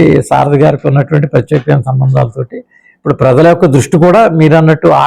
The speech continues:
కోణంలోకి వెళ్ళిపోయింది. కాబట్టి మా ఎమ్మెల్యే వస్తే మా ఊరికి ఏం జరుగుతుందో అన్న లెక్కలోకి వచ్చింది. ఒక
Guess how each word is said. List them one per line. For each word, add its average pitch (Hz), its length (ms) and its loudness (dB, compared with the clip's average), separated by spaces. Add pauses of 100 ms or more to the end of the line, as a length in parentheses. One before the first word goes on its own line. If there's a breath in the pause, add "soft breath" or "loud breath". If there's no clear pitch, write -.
(100)
కోణంలోకి 156 420 2
వెళ్ళిపోయింది. 139 460 0
కాబట్టి 131 320 -4 (200)
మా 143 60 2 (100)
ఎమ్మెల్యే 147 320 2
వస్తే 156 260 -2
మా 165 140 4
ఊరికి 143 260 0
ఏం 143 120 2
జరుగుతుందో 143 360 -2
అన్న 147 180 0
లెక్కలోకి 139 400 -6
వచ్చింది. - 280 -18 (760 soft breath)
ఒక 123 80 0